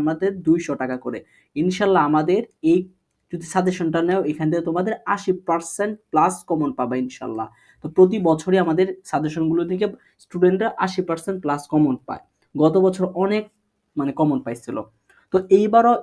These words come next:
ইনশাল্লাহ তোমরা কমন পাবা। যদি তোমাদের সাজেশনটা নিতে চাও, তাহলে তোমরা এখানে WhatsApp অথবা Telegram-এ নক দাও জলদি। ওকে, তো দেখো এখানে টাইপ যে তোমার এক নাম্বার যে টাইপটা আছে, এখানে টাইপটা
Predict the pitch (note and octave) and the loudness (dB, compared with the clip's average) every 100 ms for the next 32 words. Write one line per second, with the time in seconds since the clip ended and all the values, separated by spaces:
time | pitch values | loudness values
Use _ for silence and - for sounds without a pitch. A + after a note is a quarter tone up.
0 | F#3 E3+ G3 F#3+ G#3 F3+ D3+ D#3 D#3 C3+ | -2 -4 -2 -2 0 0 -2 0 0 0
1 | A#2+ A#2 - - D#3+ D#3 F3+ F#3 F#3 D#3 | -4 -10 -12 -8 -2 0 2 0 0 0
2 | D#3+ F3+ F3+ D#3+ D#3 D#3+ F3 F#3 F3+ G3 | 2 0 0 -2 -2 -4 -4 -2 0 0
3 | G#3 B3+ G3+ D#3 D#3 C#3+ C#3 C#3 C#3 E3+ | -2 -2 0 0 0 0 -2 -4 -4 -4
4 | F#3 C#3+ C3+ - G3+ D#3+ G#3 D4+ - - | -4 -2 -4 -6 -6 -2 0 -2 -4 2
5 | G3 F#3+ E3+ D#3 F3+ C3 B2 A#2+ A#2+ C#3+ | 4 6 4 2 2 0 -2 -6 -6 -2
6 | C#3+ B2 - _ _ _ _ - G#3 F#3 | -2 -2 -6 _ _ _ _ -4 -4 -4
7 | - _ G#3 G#3 G#3+ A#2+ - - F3 G3+ | -10 _ -2 0 0 -4 -10 -8 -6 -4
8 | F#3 E3+ F3 F#3 _ D#3 D#3+ D#3 C#3+ C#3+ | -2 0 -2 -6 _ 0 0 0 -2 -4
9 | - D#3+ D#3+ E3+ C#3 C3+ C3 B2 - A#2+ | -6 -14 -10 -6 -6 -6 -6 -8 -6 -8
10 | E3 D#3 C#3 C#3 C3 | -4 -4 -6 -4 -6